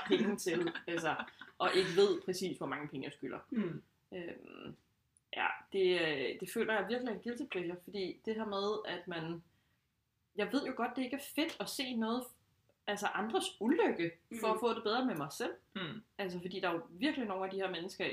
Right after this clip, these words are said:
Speaker 1: i Luksusfælden, de er ude og skide.
Speaker 2: Mm.
Speaker 3: Ja,
Speaker 1: Altså,
Speaker 3: ja, det er det.
Speaker 1: de har det jo så skidt,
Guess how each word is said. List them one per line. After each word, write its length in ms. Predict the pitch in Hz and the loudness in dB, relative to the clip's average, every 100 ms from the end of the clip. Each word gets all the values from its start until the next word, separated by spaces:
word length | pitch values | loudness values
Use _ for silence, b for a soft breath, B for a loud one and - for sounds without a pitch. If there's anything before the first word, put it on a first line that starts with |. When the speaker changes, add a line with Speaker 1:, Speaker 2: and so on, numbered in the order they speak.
| - | -4
Speaker 1:
i 240 | 175 175 170 | -4 -4 -2
Luksusfælden, 580 | 185 185 190 170 143 - - | -4 -4 -6 -6 -6 -10 -8
de 100 | 143 | 0
er 140 | 113 - | 2 2
ude 320 | 165 185 196 - | 0 4 4 2
og 80 | 143 | -6
skide. 320 | - 165 160 | -2 0 0
Speaker 2:
Mm. 380 | 165 180 180 143 147 | 0 0 -2 -2 -4
Speaker 3:
Ja, 140 | 170 - | -2 -2
Speaker 1:
Altså, 180 | 165 | 0
Speaker 3:
ja, 60 | 139 - - _ _ | -2 -2 -10 _ _
det 80 | 220 | -12
er 40 | 180 | -12
det. 100 | 180 | -8
Speaker 1:
de 120 | 160 | -6
har 220 | 151 139 | 0 0
det 100 | 131 | 0
jo 200 | 123 123 - | -2 -4 -6
så 220 | - 226 | 0 0
skidt, 320 | - 160 - | 0 -4 -6